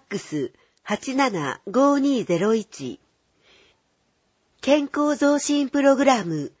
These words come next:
二千二十二、二千二十三。リバーサイドエムウォーク。時、六月二十日月曜、午前六時三十分。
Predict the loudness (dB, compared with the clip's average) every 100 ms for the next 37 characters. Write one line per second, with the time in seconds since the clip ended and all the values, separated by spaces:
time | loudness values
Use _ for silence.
0 | _ _ -6 -6 0 0 2 0 -2 -2
1 | -2 -2 -2 -4 -6 _ _ -4 -4 2
2 | 0 2 -2 -2 -4 -4 -4 -6 -6 -10
3 | -16 _ _ _ _ _ -4 2 4 2
4 | 0 -2 0 0 0 0 0 0 2 2
5 | 2 2 0 -6 -8 -8 -12 _ _ _
6 | _ _ _ _ _ _ _ _ _ _
7 | -8 -8 -6 -8 -8 _ _ _ _ _
8 | -2 0 0 0 -2 -2 -6 -8 -8 -4
9 | -4 -2 -2 -4 -4 -4 -2 -2 -6 _
10 | _ _ -2 0 0 -2 -2 -4 -2 -2
11 | -4 -4 -4 -4 -4 -8 -8 -6 -6 -6